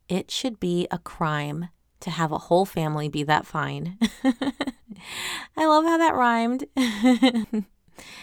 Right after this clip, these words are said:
And no lies were spoken. Everyone is beautiful in that picture. Shiro's father says, "By the way, Rhea, when you see him, he may be a little tense. Just try to be gentle."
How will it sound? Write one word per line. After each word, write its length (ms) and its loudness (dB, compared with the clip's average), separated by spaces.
And 500 0
no 200 0
lies 400 2
were 60 -4
spoken. 580 -2
Everyone 460 2
is 200 -4
beautiful 420 0
in 120 0
that 120 2
picture. 420 -2
Shiro's 400 0
father 360 2
says, 580 0
"By 180 4
the 100 2
way, 180 2
Rhea, 520 0
when 200 6
you 100 6
see 260 0
him, 400 4
he 180 0
may 200 2
be 180 2
a 120 0
little 300 0
tense. 640 -8
Just 280 -8
try 200 -2
to 80 -4
be 100 -6
gentle." 520 -8